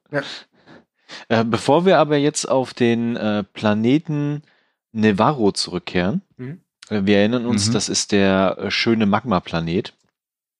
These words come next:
Speaker 3: Genau.
Speaker 2: Ähm, gibt's eine Szene, die fand ich, äh, sehr beliebig, ehrlich <laughs> gesagt.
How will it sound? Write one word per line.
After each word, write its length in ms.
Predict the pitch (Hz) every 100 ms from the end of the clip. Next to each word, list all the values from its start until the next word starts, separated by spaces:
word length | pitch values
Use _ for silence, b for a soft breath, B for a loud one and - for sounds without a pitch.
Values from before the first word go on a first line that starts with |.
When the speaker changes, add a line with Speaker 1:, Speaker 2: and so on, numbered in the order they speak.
| _ _ _ -
Speaker 3:
Genau. 380 | 95 101 95 92
Speaker 2:
Ähm, 220 | 92 95 B B B B B B -
gibt's 420 | - - - -
eine 280 | 143 143 -
Szene, 360 | 127 - 135 165
die 120 | 123
fand 220 | 101 135
ich, 260 | 135 - -
äh, 100 | 120
sehr 180 | 104 113
beliebig, 520 | 110 110 120 101 85
ehrlich 240 | 92 92 -
<laughs> 0 |
gesagt. 840 | - - - - 127 - -